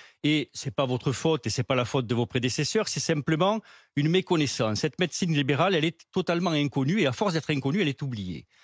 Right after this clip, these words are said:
Et c'est ça tout le problème. Et on pense que, en augmentant de quelques euros tous les cinq ans, six ans, le système va tenir, mais il ne tient plus.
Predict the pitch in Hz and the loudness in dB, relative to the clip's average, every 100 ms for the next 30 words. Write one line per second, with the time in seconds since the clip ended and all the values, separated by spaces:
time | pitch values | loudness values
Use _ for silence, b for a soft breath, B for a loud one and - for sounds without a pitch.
0 | b b b 123 190 233 202 170 139 - | b b b 0 2 2 2 0 0 -4
1 | 98 90 85 87 B B B 175 190 180 | -4 -4 -6 -12 B B B 4 4 2
2 | 214 240 233 - - 185 220 254 b b | 2 2 0 -2 0 2 2 -4 b b
3 | b 131 160 185 175 185 196 165 151 180 | b 0 2 2 2 2 0 0 0 -2
4 | 160 160 135 147 147 156 156 - 135 131 | 0 -2 0 0 0 0 -2 -2 -2 -2
5 | - 143 131 143 135 - 139 143 160 214 | -2 -2 0 0 0 -2 -2 0 0 -2
6 | - b 123 - 170 - 202 147 - 135 | -6 b -4 -2 -2 0 0 0 0 0
7 | 127 117 175 196 - 147 117 107 - | 2 2 0 0 0 -2 0 -2 -2